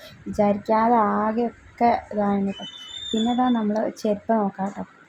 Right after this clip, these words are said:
ഉം, ഇതിനൊക്കെ നൂറ്റി അൻപത് ആ ഒരു റേഞ്ചേ ഉള്ളൂ ട്ടോ. അപ്പോൾ നല്ല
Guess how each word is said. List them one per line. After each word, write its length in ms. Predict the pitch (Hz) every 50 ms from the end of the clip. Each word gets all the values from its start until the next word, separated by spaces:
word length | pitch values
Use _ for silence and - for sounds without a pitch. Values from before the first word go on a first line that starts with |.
| _ -
ഉം, 240 | 226 208 202 202 202
ഇതിനൊക്കെ 360 | 202 208 214 226 240 - 277
നൂറ്റി 380 | 277 269 247 226 202 - - 226
അൻപത് 340 | 226 226 226 220 226 226 226
ആ 160 | 214 214 214
ഒരു 100 | 202 214
റേഞ്ചേ 400 | 214 208 202 202 190 190 - 190
ഉള്ളൂ 180 | 185 180 180 -
ട്ടോ. 120 | - 185
അപ്പോൾ 520 | 185 - _ - - - - - - 226
നല്ല 320 | 220 220 214 214 220 -